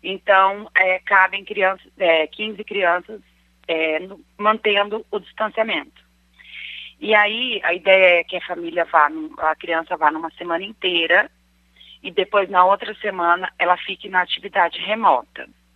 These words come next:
né? E sempre vai ser uma opção dos pais, porque nós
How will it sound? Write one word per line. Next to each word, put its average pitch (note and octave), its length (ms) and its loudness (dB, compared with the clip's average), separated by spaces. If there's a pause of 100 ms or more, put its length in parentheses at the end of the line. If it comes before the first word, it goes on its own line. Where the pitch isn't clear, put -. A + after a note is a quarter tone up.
(400)
né? D#3 240 -2 (340)
E G3 120 -14 (180)
sempre A3 440 0
vai G#3+ 280 -4
ser G3 100 -2
uma F3+ 140 -6
opção E3+ 440 -4
dos E3 180 -14
pais, C#3 440 0
porque G#3 200 -6
nós A3 180 -6